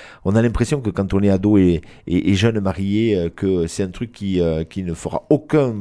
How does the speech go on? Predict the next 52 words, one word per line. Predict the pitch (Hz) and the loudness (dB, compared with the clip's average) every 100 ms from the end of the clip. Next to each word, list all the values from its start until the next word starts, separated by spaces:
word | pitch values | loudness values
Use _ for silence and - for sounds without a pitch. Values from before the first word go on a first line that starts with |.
| 98 | -2
problème. | - 110 98 98 107 101 | 2 2 2 0 0 -2
On | 90 | -6
en | 85 | -4
parlera | - 101 95 76 82 90 90 95 | -6 -6 -8 -6 -2 -2 -2 -4
et | 90 | -4
on, | 85 85 - - - | -4 -6 -8 -16 -8
et | 92 | -4
puis | 101 | -2
en | |
fait, | 87 120 | -2 -2
quand | 101 87 | -4 -6
on | 90 | -6
se | |
retrouve | 95 - 98 | -6 -4 -4
aux | |
parents, | 87 85 90 104 - - - - - | -2 -2 -2 -6 -12 -20 -20 -10 -4
eh | |
bien, | 85 90 87 82 | 0 0 0 -2
marche | 80 - - | -4 -4 -2
arrière | 98 95 87 | -2 0 -2
toute, | - 107 | -4 -4
euh, | 107 101 95 - - - | -2 -2 -4 -10 -14 -8
et | 85 80 76 | -4 -4 -2
on | 85 | -4
fait | - 117 | 0 0
l'autruche, | 101 - 117 - | 0 0 -2 -2
on | 120 101 | -6 -4
fait | 120 | -2
un | 104 | -2
trou, | - 117 120 | -2 -2 0
on | |
met | 104 | 2
la | 101 | 0
tête | 87 98 | 0 0
dedans | 98 113 | 2 2
et | 117 | 0
on | |
attend | 95 98 | -2 -4
que | 95 | -6
ça | 95 | -8
se | - | -4
passe. | 101 - - - - - - | -4 -4 -10 -14 -20 -18 -4
Ça, | 143 | -2
c'est, | 139 113 101 | 0 0 0
c'est | - | 0
peut-être | 92 107 - | -4 -4 -2
un | 92 | -4
petit | 98 87 | -4 -6
peu | 101 | -2
dommage. | 95 95 131 139 - - - | 0 0 -2 -6 -14 -18 -12
Merci, | 101 117 - 135 110 | -6 -4 -4 -4 -2
hein, | 117 | 0